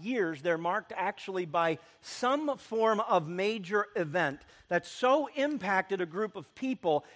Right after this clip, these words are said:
and the life circumstances that they are facing that it formulates the way they respond and thus the decisions that they make. So world wars tend to be that way.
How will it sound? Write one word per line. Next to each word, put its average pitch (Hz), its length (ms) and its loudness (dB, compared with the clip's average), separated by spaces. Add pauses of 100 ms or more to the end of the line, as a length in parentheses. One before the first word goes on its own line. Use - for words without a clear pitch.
(120)
and 196 180 -2
the 180 100 2
life 196 300 2
circumstances 202 920 -6
that 175 260 2
they 170 180 -2
are 151 100 0
facing 254 540 -2 (240)
that 208 160 2
it 196 160 -2 (160)
formulates 262 800 2
the 208 120 2
way 208 340 2
they 202 200 0
respond 214 720 -2
and 190 140 -4
thus 185 240 0
the 190 140 -16
decisions 202 640 -8
that 156 260 -2
they 147 100 -6
make. 131 280 -10 (280)
So 214 240 4
world 190 460 2
wars 233 460 4
tend 175 220 -4
to 170 60 -6
be 160 200 -6
that 143 240 2
way. 131 180 -4